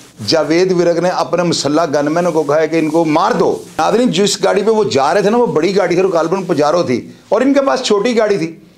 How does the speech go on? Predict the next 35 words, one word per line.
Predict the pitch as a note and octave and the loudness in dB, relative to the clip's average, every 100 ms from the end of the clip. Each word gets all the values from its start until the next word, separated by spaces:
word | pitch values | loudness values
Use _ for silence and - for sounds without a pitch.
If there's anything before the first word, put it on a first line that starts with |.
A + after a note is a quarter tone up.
| _ _ A#2 | _ _ -4
जावेद | F#3 F#3 A3 C4+ | 0 2 2 2
विरक | C4+ B3+ | 2 2
ने | A#3 A#3 | 2 0
अपने | G#3+ A3 | 0 -2
गनमैनों | F3 E3 F3 F#3+ G3 | -2 0 0 0 0
को | F#3+ | 0
कहा | F#3 F3+ | 0 0
है | F#3+ | 0
कि | F#3+ G3+ - - - | 0 -2 -4 -14 -6
फौरी | - C#4+ E4 | 0 2 2
तौर | D4+ B3 A3+ | 2 0 0
पर | G3 A3 | 0 0
इन | G#3 | 0
पर | G#3 | 0
अटैक | G3 F3+ F#3 G3 F#3 | 0 0 0 0 0
करो | G3+ | 2
और | G#3 | 2
इनको | G3 F#3+ | 2 0
मार | D3 C3+ C3+ | 0 0 0
दो, | C3+ | 0
गाड़ी | B2 F#3+ A#3 | 0 0 0
भी | C4 | 2
अगर | C4 B3 | 2 2
उड़ती | A3+ - | 2 0
है | A#3+ | 2
तो | A#3 | 2
उड़ा | G#3 F#3+ | 2 2
दो। | D#3 G#2+ C#3 | 0 0 0
नाज़रीन, | F3 G3+ B3 | 2 2 2
वो | B3 | 2
जो | B3 A#3+ | 2 2
दोनों | A3+ A#3+ | 2 2
डाकू | G3 E3+ G#3+ | 0 0 0
थे | G#3+ | 0
ना, | G#3+ | -2